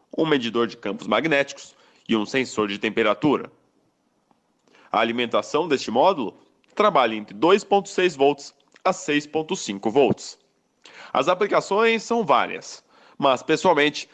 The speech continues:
vejo neste pequeno módulo uma solução integrada para a construção de dispositivos autômatos ou de controles à distância que dependem de um retorno de informações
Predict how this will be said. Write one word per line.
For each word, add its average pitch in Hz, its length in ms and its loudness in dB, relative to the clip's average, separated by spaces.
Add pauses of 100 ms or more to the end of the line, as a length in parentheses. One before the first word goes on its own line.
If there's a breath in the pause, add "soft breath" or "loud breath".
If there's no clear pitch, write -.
(160 soft breath)
vejo 123 400 4
neste 117 240 -4
pequeno 127 340 0
módulo 120 420 2 (200 loud breath)
uma 120 240 4
solução 135 500 -2
integrada 135 500 2
para 139 180 -2
a 123 40 -6
construção 147 680 -4
de 170 140 -12
dispositivos 147 800 -4
autômatos 143 720 -2 (360 soft breath)
ou - 220 4
de 247 100 -10
controles 117 460 0
à 123 80 4
distância 139 560 -4 (260 soft breath)
que 139 120 -2
dependem 113 560 0
de 104 100 -4
um 117 60 0
retorno 165 520 0
de 185 80 -2
informações 170 760 0